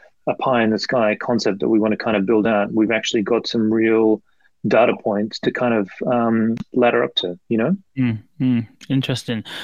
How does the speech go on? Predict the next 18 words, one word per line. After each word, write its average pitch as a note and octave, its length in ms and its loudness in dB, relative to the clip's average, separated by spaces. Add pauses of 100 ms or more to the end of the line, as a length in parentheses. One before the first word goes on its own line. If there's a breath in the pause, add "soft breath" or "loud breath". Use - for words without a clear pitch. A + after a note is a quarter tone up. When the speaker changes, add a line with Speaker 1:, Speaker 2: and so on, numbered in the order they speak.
(140 loud breath)
Speaker 2:
And D#3 120 4
there's, D#3 140 4
there's E3+ 180 4
a F3 40 8
lot G#3 180 6
of F#3 80 4
stuff F3 260 2
in, E3 200 2
there's D3 160 2
a D#3+ 60 4
lot F#3+ 140 4
of F3+ 60 2
stuff F#3 220 -2
in E3 140 2
here D3 260 4
that, C3 300 -2 (420 loud breath)
um, B2 560 2
people D3 540 4